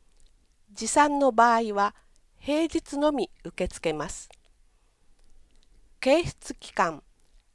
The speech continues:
令和八年三月三十一日火曜まで。更新可能。提出料、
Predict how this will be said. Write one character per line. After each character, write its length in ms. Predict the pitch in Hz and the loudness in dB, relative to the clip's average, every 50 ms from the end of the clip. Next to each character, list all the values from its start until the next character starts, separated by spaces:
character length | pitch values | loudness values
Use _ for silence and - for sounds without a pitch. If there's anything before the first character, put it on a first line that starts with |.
| _ _ - | _ _ 0
令 280 | 214 233 269 294 285 | 4 6 6 6 6
和 120 | 233 190 196 | 4 2 2
八 360 | - - 180 - - - 220 | 0 -4 -8 -8 -6 -6 -4
年 260 | 214 185 165 147 110 - - _ - _ | -2 -2 -2 -4 -8 -14 -20 _ -20 _
三 340 | - - 277 302 330 330 294 | -8 -4 -2 -2 -2 0 2
月 220 | 240 220 214 - | 2 2 2 -2
三 360 | - - 262 254 262 262 233 | -4 -2 0 0 0 0 -4
十 200 | - 180 185 175 | -6 -6 -4 -4
一 240 | 165 180 - - 208 | -4 -6 -8 -8 -6
日 460 | 208 202 196 - - - 170 165 - - _ _ - | -4 -4 -6 -8 -10 -12 -12 -12 -12 -14 _ _ -10
火 160 | - 214 220 | -4 -2 0
曜 260 | 240 269 285 254 220 | 4 6 6 6 4
ま 180 | 180 175 180 175 | 2 -2 -4 -6
で。 220 | - - 135 - - _ _ _ _ _ _ _ _ _ _ _ - _ _ - | -4 -6 -10 -10 -14 _ _ _ _ _ _ _ _ _ _ _ -20 _ _ 0
更 240 | - 247 269 302 | 6 6 6 6
新 360 | 302 - - 262 247 247 240 240 | 6 2 -4 -4 -4 -4 -6 -8
可 240 | - - 214 185 | -8 -4 -2 -2
能。 380 | 185 185 185 175 165 160 - - _ _ _ _ _ _ _ _ _ _ _ _ _ _ _ _ _ _ _ - | 0 2 2 2 2 0 -4 -8 _ _ _ _ _ _ _ _ _ _ _ _ _ _ _ _ _ _ _ 0
提 240 | - 262 285 330 | 4 4 4 4
出 300 | 311 - - - - 269 | 2 -4 -10 -6 -6 -4
料、 360 | 240 226 190 180 156 143 - | 0 2 4 4 4 4 2